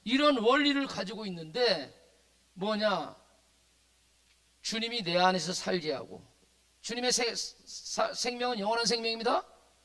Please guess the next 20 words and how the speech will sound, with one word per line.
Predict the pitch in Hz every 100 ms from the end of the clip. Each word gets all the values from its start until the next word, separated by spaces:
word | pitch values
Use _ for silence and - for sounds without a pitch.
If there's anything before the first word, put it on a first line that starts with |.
| _ _ _ _ _ _ -
그것이 | 226 233 220
내 | 214
안에 | 214 202
살고 | 180 170 180 - -
나가 | 175 202 240
죽는 | 247 214 202
것이, | 190 180 247 - _ _ _
죽는 | - 214 220 196
것도 | 170 190
유익하다 | 156 165 - 185
이거예요. | 190 190 185 175 _ _ _ _ _ _ _ _ _ -
이런 | 202 233 226
원리를 | 185 202 226 240 247 214 - _ _ _ _ _ _ _ _
영적으로 | 175 226 240 220 240
여러분들이 | 208 208 208 226
깊게 | - 202 - -
깨달아야 | 240 214 185 190 226 180 135 - - _ _ _ _
따라서 | - 233 220
합시다. | 202 - - 139 -
아내의 | 170 220 220 185 139